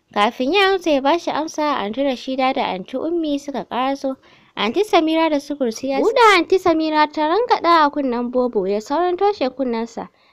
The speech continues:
Sai da ta gama sannan ya kalle ta fuska a shagwaɓe. "Kai Anty Samira, dodon kunnen za ki kashe min?"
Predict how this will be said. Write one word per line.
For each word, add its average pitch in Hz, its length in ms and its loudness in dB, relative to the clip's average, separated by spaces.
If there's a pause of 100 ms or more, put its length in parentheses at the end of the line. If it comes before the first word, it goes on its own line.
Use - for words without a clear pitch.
(100)
Sai - 180 0
da 392 60 6
ta 349 140 4
gama 339 280 4
sannan 262 320 -2
ya 302 60 -4
kalle 277 280 0
ta 233 120 -4
fuska 254 420 -6
a 180 60 -8
shagwaɓe. 190 600 -4 (260)
"Kai 359 160 0
Anty 214 360 -4
Samira, 208 540 -4 (300)
dodon 262 280 -2
kunnen 320 340 -4
za 302 140 -2
ki 294 120 -6
kashe 285 320 -4
min?" 285 140 -4